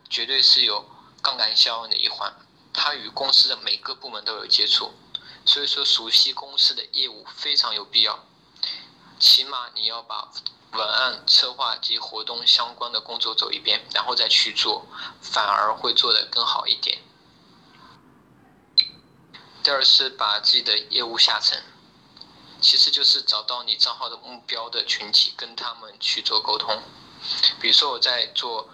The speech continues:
三W账号的时候，我就会经常去跟这些咖啡馆里面创业者去聊，跟三W孵化器的这种团队去聊。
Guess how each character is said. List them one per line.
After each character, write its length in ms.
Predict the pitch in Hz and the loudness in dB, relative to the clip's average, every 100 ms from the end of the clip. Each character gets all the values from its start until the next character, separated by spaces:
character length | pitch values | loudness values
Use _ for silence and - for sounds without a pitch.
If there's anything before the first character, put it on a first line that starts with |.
| - - | -14 2
三 300 | - 131 127 | 4 4 2
W 400 | 127 123 117 104 | 0 0 -2 2
账 160 | 117 117 | 2 2
号 100 | 123 | 0
的 140 | 110 | 4
时 180 | 107 - | 4 4
候， 140 | 113 | 0
我 140 | 107 107 | -4 -2
就 160 | 123 | -2
会 160 | 120 117 | -2 -4
经 240 | - 131 | 0 2
常 200 | 123 113 107 | 2 -2 -6
去 180 | - | -8
跟 320 | 117 117 117 110 | -6 -10 -8 0
这 140 | - | 2
些 340 | - 113 113 - | 2 0 -4 -8
咖 160 | - 120 | -6 -6
啡 160 | 120 117 | -6 -6
馆 160 | 107 | -4
里 40 | 110 | -2
面 200 | 107 110 | -2 2
创 180 | - 117 | 2 2
业 80 | |
者 160 | 110 104 | 0 2
去 200 | - 113 | 2 2
聊， 200 | 104 107 | 0 -2
跟 320 | - 113 113 - | -2 -4 -2 2
三 220 | - 120 | 4 4
W 320 | 117 113 110 | -2 -2 -6
孵 180 | - 110 | -6 -6
化 160 | 123 | -4
器 200 | 117 - | 2 4
的 80 | 113 | 2
这 40 | 110 | 0
种 180 | 110 110 | -2 -4
团 120 | 107 | -4
队 140 | 107 | 0
去 200 | - 110 | 2 2
聊。 220 | 104 - | 2 -2